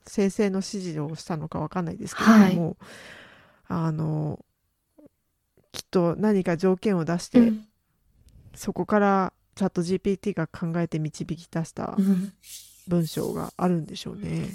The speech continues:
Speaker 2: ね、どういうふうに
Speaker 1: うん。
Speaker 2: 使ったのか、ちょっとそこも全然前情報はないんですけど、気になりますよね。
Speaker 1: うん。
Speaker 2: うん。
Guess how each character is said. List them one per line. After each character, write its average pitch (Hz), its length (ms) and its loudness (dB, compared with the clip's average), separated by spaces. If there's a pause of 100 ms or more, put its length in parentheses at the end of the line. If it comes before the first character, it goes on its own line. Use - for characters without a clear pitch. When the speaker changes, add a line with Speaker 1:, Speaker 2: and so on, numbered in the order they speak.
Speaker 2:
ね、 214 520 12
ど 208 100 8
う 277 120 12
い 277 60 12
う 233 40 12
ふ 214 140 6
う 190 80 10
に 175 340 6
Speaker 1:
う 170 40 -2
ん。 165 500 -2
Speaker 2:
使 - 200 2
っ 175 60 2
た 185 160 6
の 170 100 8
か、 - 180 4
ち - 160 -4
ょ - 20 -8
っ - 40 -20
と - 80 -4
そ 202 160 2
こ 214 100 10
も 202 340 12 (640)
全 240 180 12
然 220 200 12
前 214 160 12
情 214 160 12
報 180 180 12
は 160 140 12
な 180 160 10
い 175 60 10
ん 160 60 8
で 160 100 10
す - 120 0
け - 140 0
ど、 - 200 2 (840)
気 - 100 -16
に 170 180 6
な 170 80 4
り 165 100 4
ま 165 160 0
す - 180 0
よ - 60 -4
ね。 - 320 -2 (880)
Speaker 1:
う 175 40 -6
ん。 175 320 -4
Speaker 2:
う 202 40 4
ん。 180 460 2